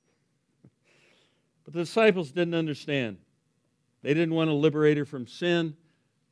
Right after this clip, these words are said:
The Jews didn't want a liberator from sin. They wanted a conqueror. They wanted a king riding in a chariot,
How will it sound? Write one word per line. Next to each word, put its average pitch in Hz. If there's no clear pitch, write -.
The 117
Jews 165
didn't 147
want 151
a 147
liberator 143
from 127
sin. 143
They 131
wanted 127
a 120
conqueror. 110
They -
wanted 165
a 135
king 175
riding 156
in 135
a 123
chariot, 185